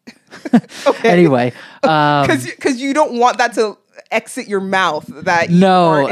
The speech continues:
Speaker 2: enjoying it as
Speaker 1: <laughs>
Speaker 2: much.
Speaker 1: No, you said, like, burnt out, and I was
Speaker 2: Uh-huh.
Speaker 1: like, "Burnt out," and I was like, "That sounds weird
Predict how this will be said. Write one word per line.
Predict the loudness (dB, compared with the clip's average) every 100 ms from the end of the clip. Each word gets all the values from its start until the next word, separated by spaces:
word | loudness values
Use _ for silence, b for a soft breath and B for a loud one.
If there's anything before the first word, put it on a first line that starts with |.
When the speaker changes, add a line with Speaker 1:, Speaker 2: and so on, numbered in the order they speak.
| -2
Speaker 2:
enjoying | -2 0 0 0
it | 0
as | -2 -4 -8
Speaker 1:
<laughs> |
Speaker 2:
much. | -12 -4
Speaker 1:
No, | 0
you | 2 2
said, | 2 2
like, | 0 -2 -8
burnt | -2 0 0 -6 -10 -10 -10
out, | -8 -6 -10 -14 _ -12
and | -6
I | -4
was | -4
Speaker 2:
Uh-huh. | -4 -6 -8
Speaker 1:
like, | -4
"Burnt | -4 -4 -8
out," | -12 -10 -12 -14 _ _
and | -14 -12
I |
was | -10
like, | -12 -14 _ _ _ _ _ -20
"That | -20 -20
sounds | -18 -18 -18 -20 -20
weird | -20 -20 -20 -20